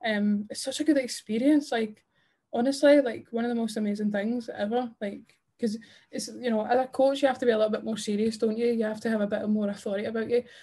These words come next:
I don't. I get to have a laugh. I get to, to get to do them, to do daft things like the post-match videos. They love doing them. So when they finish a game and they've won, <clears throat> "Courtney, can I get your phone? I want to do a post-match video."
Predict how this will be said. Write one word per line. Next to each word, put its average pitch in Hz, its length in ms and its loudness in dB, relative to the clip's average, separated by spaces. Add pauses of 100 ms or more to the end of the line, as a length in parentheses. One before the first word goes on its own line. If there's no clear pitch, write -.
(320)
I 226 320 4
don't. 220 420 -2 (200)
I 233 180 0
get 247 220 -2
to 190 100 -12
have 214 260 -4
a 233 40 0
laugh. 202 420 -6 (300)
I 240 100 -4
get 233 200 2
to, 240 100 -2
to 233 120 -14
get 220 240 0
to 233 80 -2
do 214 120 0
them, 214 140 0
to 226 100 0
do 220 160 2
daft 214 260 -4
things 220 260 0
like 208 140 -6
the 214 60 -8
post-match 220 560 -4
videos. 214 360 -2
They 226 120 4
love 233 440 0
doing 277 240 4
them. 277 420 6 (200)
So 247 200 6
when 240 100 8
they 240 80 0
finish 254 280 0
a 247 60 2
game 240 400 0
and 233 100 0
they've 214 140 -2
won, 233 300 0
<clears throat> 277 520 4
"Courtney, 277 340 8
can 285 120 0
I 269 80 4
get 269 120 -6
your 269 80 2
phone? 254 320 4
I - 40 2
want 262 140 -4
to - 40 -20
do 269 80 2
a 262 60 2
post-match 247 520 -4
video." 240 360 -4